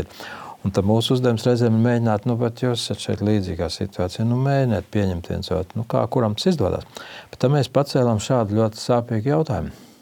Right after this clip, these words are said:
Vai jūs jebkad spētu piedot krieviem par to, ko viņi ir izdarījuši? Par zvērībām? Nu, nē, nemūžam. Labi. Vai jūs viņu vietā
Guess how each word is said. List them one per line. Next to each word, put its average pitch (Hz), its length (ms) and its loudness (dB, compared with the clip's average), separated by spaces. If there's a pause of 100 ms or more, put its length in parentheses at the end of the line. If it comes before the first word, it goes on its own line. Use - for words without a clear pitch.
(1120)
Vai 117 140 4
jūs 117 180 0
jebkad 131 320 2
spētu 131 400 0
piedot - 560 0 (720)
krieviem 143 380 2 (240)
par - 160 -18
to, 143 160 2
ko 147 80 -2
viņi 139 160 2
ir 151 80 4
izdarījuši? 92 480 -6 (580)
Par 107 140 -4
zvērībām? 80 640 0 (280)
Nu, 110 280 6
nē, 107 280 6
nemūžam. 101 560 4 (960)
Labi. 95 380 4 (1700)
Vai 113 180 4
jūs 139 360 2 (1300)
viņu 135 420 6
vietā 117 440 4